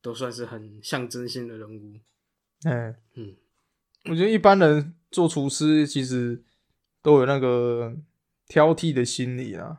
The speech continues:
Speaker 1: 嗯。
Speaker 2: 对，都有那份执-，执魂在。
Speaker 1: 对啊，对啊，
Speaker 2: 但我觉得戈登已经算是把这个职业当作是他一个这一生中最神圣的事情了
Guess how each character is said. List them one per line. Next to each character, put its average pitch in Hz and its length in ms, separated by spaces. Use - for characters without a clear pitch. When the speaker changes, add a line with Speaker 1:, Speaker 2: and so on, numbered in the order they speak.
Speaker 1:
嗯。 127 400
Speaker 2:
对， 120 140
都 147 140
有 147 60
那 143 140
份 143 180
执-， 117 380
执 135 240
魂 120 260
在。 110 300
Speaker 1:
对 190 100
啊， 170 120
对 147 120
啊， 214 40
Speaker 2:
但 190 80
我 143 80
觉 139 120
得 151 60
戈 151 220
登 151 160
已 117 40
经 131 160
算 131 180
是 120 360
把 117 160
这 151 100
个 151 80
职 143 220
业 143 80
当 139 200
作 135 240
是 131 140
他 127 240
一 120 100
个 113 500
这 160 140
一 151 100
生 143 260
中 139 180
最 139 160
神 113 240
圣 113 220
的 107 80
事 110 240
情 - 240
了 - 60